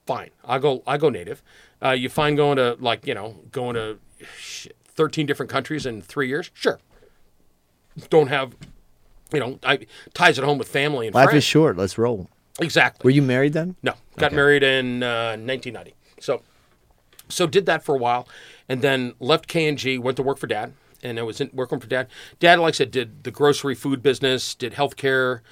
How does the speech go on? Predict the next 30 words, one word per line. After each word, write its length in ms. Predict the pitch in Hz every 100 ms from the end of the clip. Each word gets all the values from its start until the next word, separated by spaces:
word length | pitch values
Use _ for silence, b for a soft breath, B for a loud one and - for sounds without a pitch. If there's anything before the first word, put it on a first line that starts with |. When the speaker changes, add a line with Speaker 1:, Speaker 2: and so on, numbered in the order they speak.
| b b b
Speaker 1:
not 220 | 131 151
a 20 |
lot 160 | 156 143
of 60 |
data 180 | 127 143
centers. 320 | 143 160 156
Charlie 300 | - 147 151
did 140 | 147 139
that 160 | 143
in 100 | 143
town, 240 | 123 143 147
and 240 | 127 107
Charlie 300 | 104 147 139
and 80 | 127
Dad 180 | 131 135
were 60 |
such 260 | 120 143 127
good 140 | 143
friends 240 | - 135 131
that 100 | 127
was 100 | 110
kinda 220 | 135 131
like, 240 | 117 110
okay. 320 | 127 113 120 110 B B B
There 100 | -
was, 240 | 135 120 -
um, 300 | 123 117 110
Camise 320 | - 147 175 185
and 80 | 143
With, 220 | 160